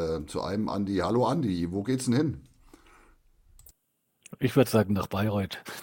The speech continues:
Speaker 2: Hallo, liebe Zuhörer. Freue mich auch wieder da sein zu können. Nachdem es jetzt zwei Folgen lang nicht geklappt hat, wollte ich's mir nicht nehmen lassen, heute dabei zu sein. Ich glaub, ihr werdet staunen. Wir haben ein paar schöne Themen dabei.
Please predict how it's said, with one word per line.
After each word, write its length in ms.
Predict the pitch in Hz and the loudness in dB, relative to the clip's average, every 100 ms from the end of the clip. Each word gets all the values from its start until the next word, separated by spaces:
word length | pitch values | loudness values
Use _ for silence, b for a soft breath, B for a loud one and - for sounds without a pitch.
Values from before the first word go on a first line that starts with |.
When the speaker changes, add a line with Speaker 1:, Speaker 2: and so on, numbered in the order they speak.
| B B | B B
Speaker 2:
Hallo, 260 | - 139 180 | 2 10 10
liebe 500 | 143 131 123 117 110 | 10 8 8 8 6
Zuhörer. 480 | - 135 117 110 104 | 2 4 6 6 4
Freue 200 | - 135 | 4 2
mich 160 | 135 131 | 4 4
auch 160 | 151 | 6
wieder 180 | 156 135 | 8 8
da 200 | 123 151 | 10 8
sein 220 | 160 151 | 8 2
zu 140 | - 127 | 0 -4
können. 520 | - - 151 180 165 | -2 4 6 6 6
Nachdem 360 | 139 - 139 | 4 4 0
es 60 | 131 | 2
jetzt 240 | 135 - | 0 -2
zwei 240 | - - 127 | 0 2 4
Folgen 280 | 131 123 123 | 2 2 4
lang 240 | 110 107 | 4 4
nicht 200 | 127 - | 2 0
geklappt 440 | 131 - 123 - | -4 2 2 4
hat, 220 | 123 113 101 | 2 0 4
wollte 260 | 120 139 | 4 4
ich's 160 | 123 - | 0 2
mir 120 | 117 | 4
nicht 160 | 110 101 | 4 4
nehmen 280 | 107 110 | 4 4
lassen, 360 | 104 104 - 95 B B B B B B B | 4 2 0 -4 B B B B B B B
heute 260 | 110 107 107 | -4 -4 -2
dabei 300 | 98 101 90 | -4 -2 -4
zu 160 | - 90 | -4 -6
sein. 300 | - 90 85 - - | -4 -4 -4 -12 2
Ich 500 | 175 - - - - | 2 2 -4 -8 -2
glaub, 340 | 117 123 131 | 6 6 6
ihr 180 | 131 117 | 2 4
werdet 400 | 110 110 110 - - | 6 6 4 2 -10
staunen. 480 | - - 104 120 117 | -4 4 6 6 4
Wir 120 | 110 | 4
haben 140 | 92 104 | 2 2
ein 60 | |
paar 160 | - 101 | 0 0
schöne 320 | - 104 98 | 0 -2 -2
Themen 320 | - 98 95 | 0 0 0
dabei. 400 | 90 85 82 78 | -2 -2 -2 -4